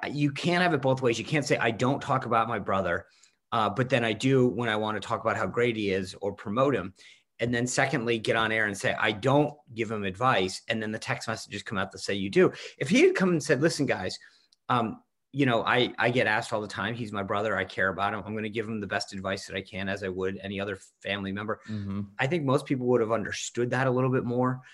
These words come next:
Speaker 1: But I
Speaker 2: Mm-hmm.
Speaker 1: think the idea that he got on air and was very sanctimonious, and frankly, that's the way he was, you know,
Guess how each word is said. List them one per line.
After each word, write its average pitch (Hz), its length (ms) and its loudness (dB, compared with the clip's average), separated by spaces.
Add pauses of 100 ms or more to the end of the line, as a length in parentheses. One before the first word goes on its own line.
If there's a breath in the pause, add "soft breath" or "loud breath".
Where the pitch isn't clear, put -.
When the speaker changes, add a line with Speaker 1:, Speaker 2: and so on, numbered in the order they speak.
(140 soft breath)
Speaker 1:
But 123 180 2
I 123 100 4
Speaker 2:
Mm-hmm. 127 80 -2
Speaker 1:
think 147 180 0
the 127 100 0
idea 120 300 2
that 123 100 -2
he 117 80 0
got 110 260 0
on 110 160 0
air 110 200 2
and 98 80 -2
was 104 100 -4
very 110 180 -2
sanctimonious, 104 760 -4
and 139 100 -2
frankly, 156 400 2 (340 loud breath)
that's 143 280 0
the 135 100 4
way 127 240 4
he 120 300 -2
was, 107 640 -2 (160)
you 117 140 -8
know, 98 160 -4